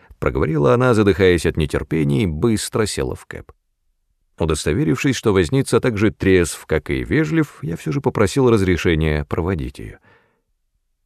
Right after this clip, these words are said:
"Нет, нет", резко отказалась она. "Теперь мне хорошо, теперь я спокойна. Если вы порядочный человек,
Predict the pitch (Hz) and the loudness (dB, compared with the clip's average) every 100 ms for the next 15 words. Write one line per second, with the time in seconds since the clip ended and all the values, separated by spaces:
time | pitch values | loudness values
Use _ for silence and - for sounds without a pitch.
0 | _ _ 123 117 71 - 127 165 90 - | _ _ -6 -6 -4 0 4 6 4 2
1 | 110 101 - 98 85 87 78 73 - 64 | 2 2 2 0 0 0 0 -2 -4 -6
2 | 60 - _ _ _ _ _ _ _ - | -8 -14 _ _ _ _ _ _ _ -6
3 | 143 139 117 113 110 - 101 92 - 113 | 0 4 4 4 2 2 0 0 0 0
4 | - - 110 104 - 98 - 117 78 64 | 0 2 4 4 2 -6 -8 -6 -6 -6
5 | - _ _ _ _ _ _ _ _ _ | -14 _ _ _ _ _ _ _ _ _
6 | _ _ - 123 - 110 107 - 90 104 | _ _ -4 -4 0 2 2 2 2 4
7 | 139 98 - 82 - 76 67 67 - | 2 0 -2 -6 -4 -6 -6 -8 -12